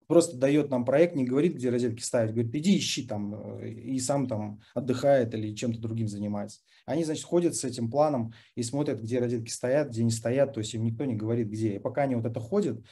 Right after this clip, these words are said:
это как активность не засчитывается, потому что система засчитывает активную работу. Если он просто ходит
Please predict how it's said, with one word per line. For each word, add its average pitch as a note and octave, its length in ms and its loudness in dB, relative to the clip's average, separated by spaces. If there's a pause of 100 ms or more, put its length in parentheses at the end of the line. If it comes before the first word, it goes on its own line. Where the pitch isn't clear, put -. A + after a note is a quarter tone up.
(140)
это C#3+ 180 -2
как A#2 280 -8
активность B2 420 -2
не C3+ 120 2
засчитывается, A2 960 -4 (140)
потому A2+ 180 -6
что - 20 -6
система D#3 440 0
засчитывает C3 640 -6 (100)
активную B2+ 540 -4
работу. G#2 420 -6
Если B2+ 240 -6
он C3+ 120 -4
просто C#3 260 -6
ходит C3 400 -4